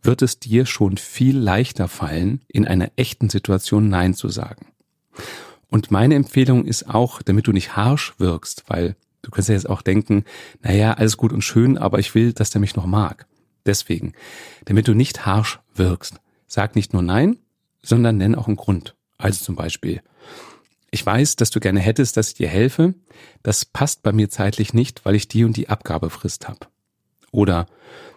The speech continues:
„Ich weiß, dass du da gerne meine Unterstützung hättest. Ich bin überzeugt, du kriegst es auch alleine hin. Und ehrlich gesagt, es gehört ja auch zu deinem Aufgabenbereich.“ Dadurch, dass du den Hintergrund gibst,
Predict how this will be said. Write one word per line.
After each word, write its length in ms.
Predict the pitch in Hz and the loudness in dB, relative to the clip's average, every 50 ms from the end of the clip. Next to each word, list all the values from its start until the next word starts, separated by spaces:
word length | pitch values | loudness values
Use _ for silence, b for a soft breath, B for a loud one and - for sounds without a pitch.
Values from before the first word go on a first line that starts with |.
| B B _ | B B _
„Ich 200 | 190 131 - - | -4 -4 -2 0
weiß, 380 | 107 110 123 127 - - - _ _ | 2 2 2 2 0 -2 -6 _ _
dass 140 | - 107 - | -4 -4 -2
du 120 | - 110 | -2 -2
da 200 | - 98 95 110 | 0 0 -2 0
gerne 220 | - 113 107 110 | 0 2 2 4
meine 160 | 104 104 104 107 | 4 2 2 0
Unterstützung 560 | 98 - 90 - - 131 127 - - 143 131 | 0 -2 -2 -2 0 -2 -2 0 0 0 2
hättest. 460 | 110 127 127 - 165 165 - - b b b b b b b b b b _ _ _ _ | 2 0 0 0 -2 -2 -4 -8 b b b b b b b b b b _ _ _ _
Ich 240 | 131 123 - - _ | -2 -2 -2 -2 _
bin 160 | 120 113 127 | 0 0 0
überzeugt, 680 | 127 113 107 95 - - - 113 107 113 139 - - - | 0 0 0 0 0 0 0 2 4 4 2 0 -2 -4
du 80 | 110 | -4
kriegst 320 | - - - 123 - - - | -2 0 0 0 0 -2 -6
es 120 | 123 - | -6 -6
auch 160 | - 104 - | -6 -6 -4
alleine 400 | 95 90 87 87 107 131 147 135 | -2 -2 0 2 2 4 4 4
hin. 380 | 101 78 90 95 104 123 170 b b b b b b b b b _ - | 2 2 2 2 2 2 2 b b b b b b b b b _ 0
Und 280 | 120 113 - - - | 0 0 0 0 0
ehrlich 300 | 98 107 117 139 131 - | 2 4 4 2 0 0
gesagt, 380 | - 120 110 113 104 110 - - | -2 -2 0 0 0 -2 -4 -6
es 180 | 120 - - | -8 -8 -2
gehört 240 | - 107 104 107 - | 0 2 2 2 0
ja 80 | - - | -4 -6
auch 120 | - - | -8 -10
zu 180 | - - - 104 | -6 -4 -4 -2
deinem 440 | - 92 90 101 104 110 107 107 - _ | 0 0 0 2 2 2 2 0 0 _
Aufgabenbereich.“ 1040 | - 110 113 - - 87 82 85 87 80 - 80 76 82 - - - - - - _ _ _ _ _ _ _ _ _ _ _ _ _ _ _ | 0 0 0 0 -4 -4 -4 -4 -4 -4 -6 -6 -8 -8 -8 -10 -10 -12 -16 -20 _ _ _ _ _ _ _ _ _ _ _ _ _ _ _
Dadurch, 320 | - 117 120 127 147 135 - | -2 -2 0 2 0 0 0
dass 160 | - 120 - | 0 -2 -2
du 80 | - - | 0 0
den 120 | 98 90 | 0 2
Hintergrund 580 | 82 123 131 - 143 127 - - 117 110 - - | 2 2 2 2 0 0 0 0 0 0 0 -2
gibst, 300 | 113 - - - - | -2 -2 -2 -8 -12